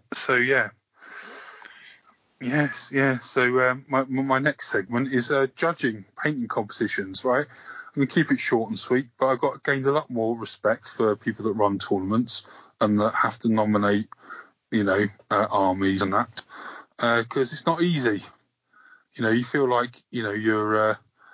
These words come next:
you know, you're looking at people and they're, you know, the majority of people are, uh, you know, they're extremely proud of their armies and the work that's gone into them. And, you know, having, you know, only recently just, uh,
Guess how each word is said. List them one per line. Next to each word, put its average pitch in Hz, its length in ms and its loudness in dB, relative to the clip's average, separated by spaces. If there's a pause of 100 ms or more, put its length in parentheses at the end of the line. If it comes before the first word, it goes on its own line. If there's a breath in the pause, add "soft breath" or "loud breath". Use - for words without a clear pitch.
(460 soft breath)
you 123 100 0
know, 107 60 0
you're 117 120 2
looking 123 220 0
at 113 120 -4
people 113 500 0
and 110 120 -2
they're, 117 340 0
you 127 80 0
know, 107 340 2
the 131 140 -2
majority 117 400 0
of - 60 -10
people 107 240 0
are, 107 500 0
uh, 113 60 -6 (200)
you 107 100 -4
know, 92 120 0
they're 107 140 2
extremely 110 460 0
proud 104 480 0 (420)
of 104 120 -4
their 98 180 2
armies 104 560 0 (640 loud breath)
and 104 320 0
the 117 160 0
work 104 240 2
that's 113 140 -6
gone 104 220 0
into 98 200 -2
them. 113 160 2
And, 107 200 0 (260 loud breath)
you 113 100 -2
know, 104 80 4
having, 107 440 0 (600 loud breath)
you 101 120 -2
know, 98 240 -2
only 104 220 2
recently 104 440 0
just, - 360 0 (340)
uh, 98 340 2